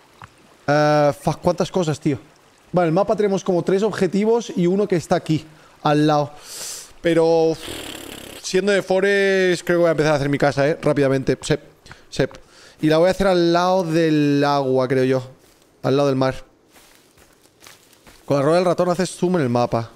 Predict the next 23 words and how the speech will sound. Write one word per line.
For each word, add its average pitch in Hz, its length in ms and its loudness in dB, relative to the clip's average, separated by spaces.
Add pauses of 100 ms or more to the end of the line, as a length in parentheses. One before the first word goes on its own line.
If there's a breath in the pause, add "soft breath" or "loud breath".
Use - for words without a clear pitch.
(140)
No. 113 300 -4 (480)
Ah, 175 80 -2
sí. 180 320 -2 (840)
Con 131 100 0
el 123 60 0
clic, 160 260 -2
ya 156 120 2
ves. 170 340 -2 (1200)
Ostritas, 160 560 -2
vale, 151 160 0
vale. 147 260 2
Aquí 143 200 -2
hay 190 80 2
una 220 140 -2
cueva, 165 200 2
parece 135 220 0
ser, 139 200 0
¿eh? 196 220 -2 (1600)
Vale, 120 440 0
vale, 135 280 0
vale, 131 240 -2
vale, 123 200 0
vale. 139 140 0